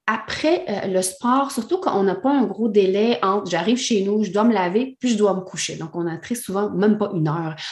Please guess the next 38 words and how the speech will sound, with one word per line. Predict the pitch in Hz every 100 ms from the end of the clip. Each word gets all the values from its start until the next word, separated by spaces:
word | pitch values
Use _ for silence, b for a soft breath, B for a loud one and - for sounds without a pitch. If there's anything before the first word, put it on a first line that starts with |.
| B
entre | 196 185 185
les | 175
deux. | 151 135 B B -
Donc, | 185 180
est-ce | 185 180 -
que | 220 220 220 -
la | 180
collation | 190 175 175 - 196
est | 185
nécessaire ? | 170 170 165 175 202
Je | 202 -
pense | 156
qu'on | 151 160
connaît | 175 180
la | 175
réponse. | 160 156 175 - - B B 247
Euh, | 196 185 185
<laughs> | 185
quels | 196
sont | -
les | 254 233
choix | - 233 -
faciles ? | - 208 - 247 403 240 - B B
Puis, | - - 320 -
est-ce | 214 -
que | - 285
en | 208 208
termes | 240 240
de | 196
quantité, | 240 214 214 - 247 254 269 -
est-ce | 202 - -
que | - 247 240 247 254
on | 208
devrait | 196 190 185 190 208 214 240 B B B
mettre | 208 214
un | 196
frein | 185 - 214
là-dessus | 190 175 - 233